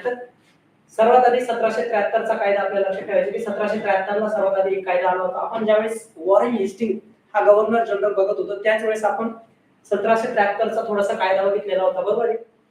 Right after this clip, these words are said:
त्याच्यानंतर बघा, नंतरचा जो महत्त्वाचा कायदा आहे तो अठराशे तेरा चा आहे, तो एक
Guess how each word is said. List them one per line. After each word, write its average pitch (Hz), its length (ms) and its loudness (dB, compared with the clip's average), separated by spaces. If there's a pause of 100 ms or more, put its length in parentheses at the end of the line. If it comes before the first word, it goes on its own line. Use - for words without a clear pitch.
(200)
त्याच्यानंतर 254 380 0
बघा, 240 260 0 (680)
नंतरचा 220 380 -2
जो 240 300 0
महत्त्वाचा 226 320 0
कायदा 214 280 0
आहे 214 60 -2
तो 220 160 -4
अठराशे 196 440 -6
तेरा 185 220 2
चा 202 100 0
आहे, - 260 -6
तो 185 80 0
एक 190 100 0